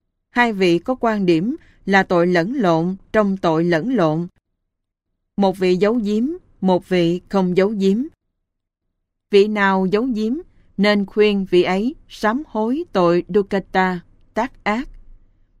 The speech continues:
và nên ban cho hành phạt Parivasa theo như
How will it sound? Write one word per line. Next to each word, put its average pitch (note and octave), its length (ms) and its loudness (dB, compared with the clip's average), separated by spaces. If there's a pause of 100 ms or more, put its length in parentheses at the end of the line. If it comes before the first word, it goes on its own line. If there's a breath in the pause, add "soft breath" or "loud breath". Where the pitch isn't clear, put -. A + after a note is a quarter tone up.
(140)
và G3 160 2
nên G3+ 320 0
ban G3 320 0
cho A#3 180 -2
hành F3+ 240 -2
phạt E3+ 280 -2 (140)
Parivasa F#3+ 840 0 (360 soft breath)
theo G3+ 180 2
như F#3+ 360 2